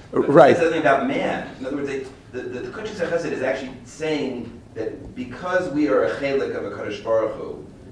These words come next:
Speaker 1: that the netiya for nesina is really so embedded in our very being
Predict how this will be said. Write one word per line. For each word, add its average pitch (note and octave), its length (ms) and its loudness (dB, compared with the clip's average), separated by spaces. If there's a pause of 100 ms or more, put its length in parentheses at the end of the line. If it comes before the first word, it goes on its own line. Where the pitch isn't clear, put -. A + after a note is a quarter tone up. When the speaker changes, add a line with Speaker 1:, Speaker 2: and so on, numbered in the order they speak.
(140)
Speaker 1:
that G#2 300 -4 (300)
the G#2 80 -10
netiya B2+ 960 -2
for G#2+ 360 -2
nesina G2 800 -4
is G#2 180 -8
really C3+ 380 -4
so E3 580 2
embedded B2 920 -2 (460)
in A#2+ 120 -8
our A2 160 -2
very C#3 280 0
being - 680 -4